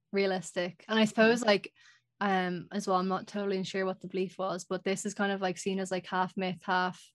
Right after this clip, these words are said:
Speaker 1: factual.
Speaker 2: Mm-hmm.
Speaker 1: So people probably would have been familiar with some
Speaker 2: I also
Speaker 1: characters and it made it more realistic.
Speaker 2: I think it's kinda strange just because, you know, I, I am American and you are U K?
Speaker 1: Irish.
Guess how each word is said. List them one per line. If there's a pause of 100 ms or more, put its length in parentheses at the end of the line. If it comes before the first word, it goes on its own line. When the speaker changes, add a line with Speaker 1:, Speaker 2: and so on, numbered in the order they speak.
(160)
Speaker 1:
factual. (480)
Speaker 2:
Mm-hmm.
Speaker 1:
So
people
probably
would
have
been
familiar (760)
with
some
Speaker 2:
I
also
Speaker 1:
characters
and
it
made
it
more
realistic. (460)
Speaker 2:
I
think
it's
kinda
strange
just
because, (880)
you
know,
I,
I
am
American
and
you
are (920)
U (240)
K? (600)
Speaker 1:
Irish.